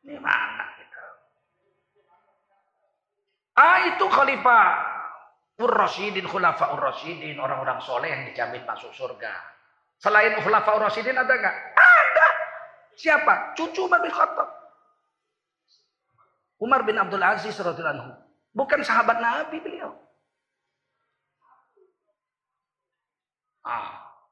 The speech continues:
tapi orang soleh. Satu hari Umar bin Khattab patroli malam. Dia dengar di satu gubuk, ibu bicara sama anak gadisnya. Kata ibu itu, "Nak, kau campurkan air sedikit di susu yang mau kita jual besok.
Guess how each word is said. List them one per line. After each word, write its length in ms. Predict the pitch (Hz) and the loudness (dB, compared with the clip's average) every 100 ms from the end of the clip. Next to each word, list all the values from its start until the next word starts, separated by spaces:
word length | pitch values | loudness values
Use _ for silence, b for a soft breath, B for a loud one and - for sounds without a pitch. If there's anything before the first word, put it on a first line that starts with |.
| _ _ - | _ _ -18
tapi 220 | - - 165 | -16 -10 -6
orang 160 | 180 | -6
soleh. 400 | - 180 202 180 - - - _ _ _ _ _ | -6 -8 -6 -8 -12 -18 -20 _ _ _ _ _
Satu 320 | - 170 - 165 | -10 -8 -4 -4
hari 160 | 190 | -2
Umar 160 | 190 175 | -4 -6
bin 120 | 165 | -6
Khattab 360 | 170 160 202 156 | -6 -4 -4 -4
patroli 480 | 170 165 185 175 | -4 -4 -4 -4
malam. 480 | 160 156 131 107 101 _ _ _ _ _ _ _ _ _ _ _ _ _ _ | -6 -4 -4 -6 -12 _ _ _ _ _ _ _ _ _ _ _ _ _ _
Dia 220 | 143 165 | -12 -10
dengar 320 | 151 170 190 180 | -8 -6 -4 -4
di 80 | |
satu 240 | 160 156 165 | -6 -6 -6
gubuk, 340 | 143 143 165 175 - - _ _ _ | -10 -8 -8 -10 -12 -20 _ _ _
ibu 320 | 160 156 170 190 | -14 -10 -8 -10
bicara 340 | - 165 156 170 | -10 -8 -4 -4
sama 320 | 170 156 151 | -4 -4 -2
anak 160 | 147 | -4
gadisnya. 480 | 147 139 156 - 123 _ _ _ _ _ _ _ _ _ | -6 -12 -14 -18 -20 _ _ _ _ _ _ _ _ _
Kata 260 | - 175 185 | -12 -8 -6
ibu 240 | 180 180 160 | -6 -8 -10
itu, 240 | - 180 | -10 -10
"Nak, 500 | 175 190 - - - | -8 -10 -10 -16 -14
kau 140 | 160 | -10
campurkan 520 | 170 180 - 214 190 190 | -8 -6 -6 -4 -4 -2
air 240 | 190 190 | -4 -4
sedikit 400 | 175 185 190 190 165 | -8 -14 -12 -10 -10
di 140 | 180 | -10
susu 400 | 202 180 196 196 | -12 -14 -12 -10
yang 160 | 185 185 | -10 -12
mau 80 | |
kita 240 | 175 175 175 | -12 -10 -8
jual 240 | 175 175 | -8 -8
besok. 340 | 196 - 185 | -10 -12 -12